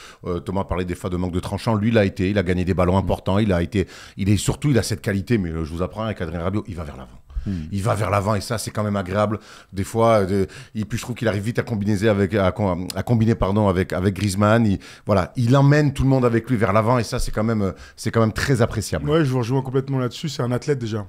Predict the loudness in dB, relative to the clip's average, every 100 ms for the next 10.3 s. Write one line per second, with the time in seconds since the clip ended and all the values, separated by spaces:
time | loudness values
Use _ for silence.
0 | -8 -6 -4 -4 -4 -2 -2 0 2 2
1 | 2 0 -2 -2 0 0 -2 -2 -2 -2
2 | -6 -12 -20 -20 _ 0 2 4 4 2
3 | 2 4 4 4 4 4 4 6 4 2
4 | 0 -2 -2 -4 -4 -2 4 4 4 -4
5 | -16 -12 -2 -2 2 2 4 4 4 2
6 | 0 -4 0 0 0 -2 -4 -2 -2 -2
7 | -8 -18 -20 -10 -10 -2 0 0 -2 -6
8 | 0 0 0 -8 -6 -4 -4 -4 -4 -6
9 | -6 -10 -8 -6 -4 -4 -2 -2 -4 -2
10 | 0 0